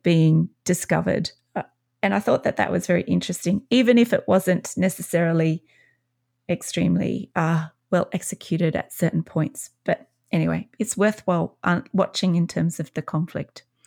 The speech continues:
Now, there's also the investigation into Susan's murder, and we see Tom trying to pervert the investigation.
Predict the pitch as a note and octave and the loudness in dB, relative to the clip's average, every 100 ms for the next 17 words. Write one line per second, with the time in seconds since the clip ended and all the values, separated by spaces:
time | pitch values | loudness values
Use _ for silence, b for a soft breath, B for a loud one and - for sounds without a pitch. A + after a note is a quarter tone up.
0 | B B B B B B G3 G3+ A#3 A#3+ | B B B B B B 0 2 4 4
1 | D4 - C4+ B3+ A#3+ G#3+ G#3 - G3+ F#3 | 2 2 2 4 2 2 -2 -2 0 0
2 | - F#3 - F#3 F3+ - F3 F3+ F3 - | 2 0 0 0 -2 -2 -2 0 -2 0
3 | E3 E3 D#3+ E3 F3+ B B B B G3+ | 0 2 0 -2 -6 B B B B -2
4 | G3+ A3 - A3+ A#3 - G#3+ G3 G#3 C4+ | 0 0 0 -2 -2 -4 0 2 0 -2
5 | F#3+ F3+ - - F3+ F3 F3 F3+ - E3+ | -4 -4 -4 -6 -6 0 0 0 -2 -2
6 | D#3+ - _ _ F#3+ F#3 D#3+ - F3 D3 | -2 -6 _ _ -4 0 -2 -4 -4 -2
7 | E3 - - D#3 | -2 -4 -6 -6